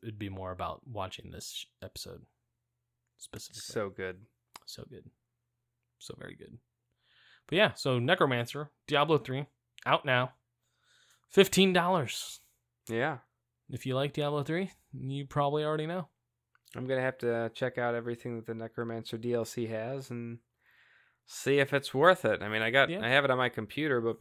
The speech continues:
Speaker 2: but since you bought it, you know, I have it on, on Xbox as well.
Speaker 1: Mm-hmm. Yeah, so, I mean,
Speaker 2: And it's fun on console.
Speaker 1: It is. It actually, it, it works pretty fantastically on console, so that's awesome.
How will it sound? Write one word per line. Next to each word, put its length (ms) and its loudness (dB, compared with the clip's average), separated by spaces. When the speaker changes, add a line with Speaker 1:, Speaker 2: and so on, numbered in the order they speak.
Speaker 2:
but 180 -6
since 280 -10
you 100 -2
bought 260 0
it, 240 -4
you 160 -10
know, 120 -6
I 100 -8
have 160 -8
it 80 -8
on, 240 -10
on 140 -8
Xbox 600 -8
as 140 -12
well. 400 2
Speaker 1:
Mm-hmm. 380 -6
Yeah, 220 0
so, 580 4
I 100 -4
mean, 200 4
Speaker 2:
And 80 6
it's 100 0
fun 240 4
on 100 0
console. 540 -6
Speaker 1:
It 140 2
is. 300 4
It 100 0
actually, 540 4
it, 240 -6
it 100 -8
works 320 -2
pretty 300 -4
fantastically 720 -6
on 180 -14
console, 360 -14
so 180 -12
that's 160 -12
awesome. 320 -10